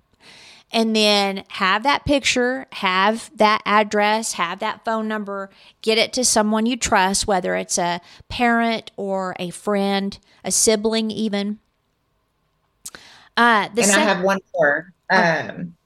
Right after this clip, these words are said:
Speaker 2: it's, I don't know if it's on, well, I think it's only on Apple phones that share your location. Um, our whole family does that.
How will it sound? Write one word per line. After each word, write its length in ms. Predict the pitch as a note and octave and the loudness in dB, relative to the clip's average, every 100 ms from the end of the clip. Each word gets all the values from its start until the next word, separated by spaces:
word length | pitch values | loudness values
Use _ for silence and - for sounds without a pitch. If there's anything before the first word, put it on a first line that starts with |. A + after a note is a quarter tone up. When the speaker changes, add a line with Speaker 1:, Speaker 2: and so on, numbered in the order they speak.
| _ _ _ _ _ | _ _ _ _ _
Speaker 2:
it's, 260 | - - - _ - - | -12 -12 -18 _ -4 -2
I 80 | - | 0
don't 180 | G3 F#3 | 0 2
know 220 | F3 E3 | 2 4
if 140 | D#3 D#3 | 4 2
it's 260 | C3 - | -4 -4
on, 340 | E3 D#3 C3 A#2 | -4 -2 -2 -2
well, 300 | F3+ D#3 C#3+ | 2 4 4
I 60 | E3+ | 0
think 180 | E3+ A3 | -4 -4
it's 140 | G3+ | -2
only 220 | F3 F3+ D#3+ | -2 -4 -4
on 140 | C#3 | -6
Apple 380 | - C#3 - C3+ | -4 -4 -2 -6
phones 480 | - B2+ G2+ D#3 - | -4 -6 -6 -8 -6
that 260 | D3 - | -4 -4
share 320 | - - D#3 D3+ | -4 -2 -2 -2
your 120 | D3+ | -4
location. 960 | D3+ D3 - D#3 D3+ - G3 G#3 A#3 _ _ _ _ - | -4 -4 -2 -4 -2 -6 -6 -8 -10 _ _ _ _ -10
Um, 680 | F#3 D#3+ D3 D3 B2+ A#2 E3 _ _ _ _ _ _ _ _ _ _ _ _ _ _ _ - | 0 0 0 -4 -8 -10 -14 _ _ _ _ _ _ _ _ _ _ _ _ _ _ _ 0
our 180 | F3 | 0
whole 200 | F3+ F3+ | 2 -2
family 540 | D#3 - D3 C#3 C#3 B2+ | -2 -8 -6 -6 -6 -6
does 320 | C3+ A2+ - | -4 -4 -6
that. 380 | G#2 G#2 C2+ | -10 -10 -12